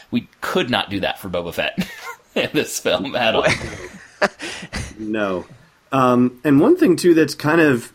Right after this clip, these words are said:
Speaker 3: interesting about, about Lando, and when you, you know, look at him in, in context with Han, and I'm trying to assemble this in my head as it comes out, but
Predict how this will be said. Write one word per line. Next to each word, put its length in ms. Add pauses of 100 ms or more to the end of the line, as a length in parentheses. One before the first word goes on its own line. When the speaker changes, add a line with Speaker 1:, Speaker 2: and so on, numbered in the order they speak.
Speaker 3:
interesting 800
about, 460 (640)
about 320
Lando, 580
and 420 (480)
when 220
you, 220
you 160
know, 300
look 180
at 60
him 120
in, 300 (100)
in 160
context 480
with 140
Han, 400 (540)
and 420 (380)
I'm 380 (120)
trying 460
to 420
assemble 500
this 220
in 100
my 180
head 240
as 200
it 160
comes 320
out, 260 (320)
but 360